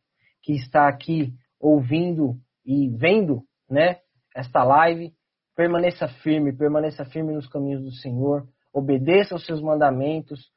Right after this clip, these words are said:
né? A, a obediência aos mandamentos não vai te trazer salvação, mas a obediência é um selo de quem é salvo.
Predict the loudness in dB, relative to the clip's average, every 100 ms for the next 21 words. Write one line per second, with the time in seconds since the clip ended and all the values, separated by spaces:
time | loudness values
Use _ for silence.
0 | _ 0 2 2 -2 _ _ 0 4 4
1 | 4 4 2 2 2 2 -2 0 -2 -2
2 | -2 2 2 0 -2 -4 -6 -4 2 2
3 | 2 -2 -2 -2 0 2 2 0 0 -2
4 | -2 -8 _ _ _ 4 4 2 -4 _
5 | _ 6 6 6 0 -2 -6 -6 -8 -6
6 | -6 2 2 2 -6 -6 0 0 0 -6
7 | -10 -10 -8 -10 -2 4 4 4 0